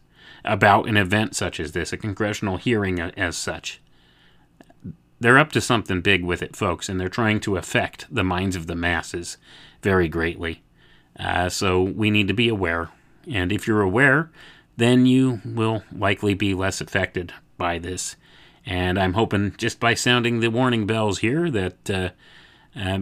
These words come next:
maybe many other people will be able to pick up on this, and we could maybe, uh,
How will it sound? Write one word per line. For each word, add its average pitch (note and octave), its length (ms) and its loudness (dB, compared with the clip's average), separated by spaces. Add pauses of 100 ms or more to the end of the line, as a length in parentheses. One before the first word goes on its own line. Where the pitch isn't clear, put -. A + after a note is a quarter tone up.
maybe A2+ 380 2
many A2+ 260 2
other G#2+ 160 -2
people G2+ 340 0
will G2 140 0
be G#2 160 -2
able G2 160 -2
to F#2 80 -2
pick G2+ 240 -4
up F#2+ 160 -6
on F2 160 -2
this, G2+ 260 -4
and F2+ 100 -6
we F2+ 100 -4
could F#2 180 -10
maybe, G2 420 -4 (560)
uh, G2 300 0